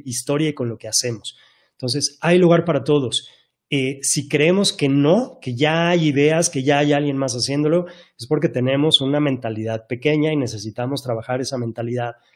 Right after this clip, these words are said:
antes de emprender exitosamente, porque si no, vamos a ver enemigos por todos lados en lugar de aliados. Eh, Roberto, ¿cuál es tu libro favorito? ¿Qué libro te ayudó a impulsarte? Hay muchos, pero ahora, eh, yo creo que hay dos libros que en este momento yo recomendaría.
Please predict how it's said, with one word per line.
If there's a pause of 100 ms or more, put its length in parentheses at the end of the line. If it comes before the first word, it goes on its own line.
(160)
antes
de
emprender
exitosamente,
porque
si
no, (260)
vamos
a
ver
enemigos
por
todos
lados
en
lugar
de
aliados. (1120)
Eh, (1800)
Roberto,
¿cuál
es
tu
libro
favorito?
¿Qué
libro
te
ayudó
a
impulsarte? (320)
Hay
muchos,
pero
ahora,
eh,
yo
creo
que
hay
dos
libros
que
en
este
momento
yo
recomendaría.